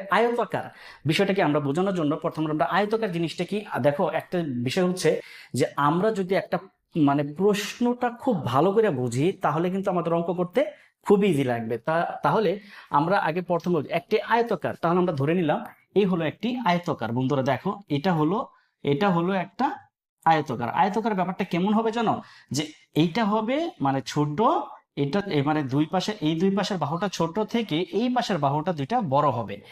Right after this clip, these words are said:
তাহলে, আহ, তোম-, ব্যাপারটা বুঝতে পারছো যে এই বাহুটা আর হচ্ছে এই বাহুটা, এই দুইটা সমান, আর এই বাহুটা আর এই বাহুটা, এই দুইটা সমান। এইরকম যদি হয় তাহলে, আহ, জিনিসটা আয়তক্ষেত্র।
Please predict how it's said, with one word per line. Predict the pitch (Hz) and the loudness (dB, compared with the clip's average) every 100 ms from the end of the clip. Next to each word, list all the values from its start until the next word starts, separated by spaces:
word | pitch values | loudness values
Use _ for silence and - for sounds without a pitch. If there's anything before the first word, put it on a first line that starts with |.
| - - | -20 0
তাহলে, | 175 190 233 170 - _ _ - | 4 4 4 2 -2 _ _ -2
আহ, | 131 131 131 - - - - | 2 4 2 0 -8 -10 -4
তোম-, | 180 151 143 135 135 | -2 0 -2 0 2
ব্যাপারটা | 156 180 | 4 2
বুঝতে | 180 175 214 | 0 0 0
পারছো | 220 285 339 | 0 0 -2
যে | 165 143 139 - _ _ _ _ _ | 0 2 0 -2 _ _ _ _ _
এই | 165 247 | 2 2
বাহুটা | 262 240 208 240 277 339 440 _ - | 2 0 0 0 0 0 -4 _ -4
আর | 151 156 | -2 0
হচ্ছে | 151 226 | 0 0
এই | 226 240 | 2 2
বাহুটা, | 202 160 131 131 110 | 4 2 0 -2 0
এই | 170 | 0
দুইটা | 190 226 208 | 2 0 0
সমান, | 226 226 285 - - - | 2 2 2 0 -14 -8
আর | - 123 - | -2 -2 0
এই | 226 277 | 0 2
বাহুটা | 214 147 143 147 214 | 4 4 2 0 0
আর | 233 156 - - | 0 0 -2 -2
এই | 202 247 | 0 2
বাহুটা, | 180 135 135 226 | 0 0 0 -2
এই | - 180 | 2 2
দুইটা | 147 135 | 2 -2
সমান। | 120 120 110 - | -2 -2 -4 -2
এইরকম | 196 240 269 269 247 | 0 2 2 2 2
যদি | 175 143 | 2 0
হয় | 123 170 294 - - - - | 0 -2 -2 -14 -20 -6 0
তাহলে, | 131 170 254 349 _ _ _ | 2 2 2 -2 _ _ _
আহ, | - 120 120 120 123 | 0 2 4 2 0
জিনিসটা | 123 170 170 - | 0 0 0 0
আয়তক্ষেত্র। | 175 170 160 123 - - | 0 0 -2 -4 -8 -10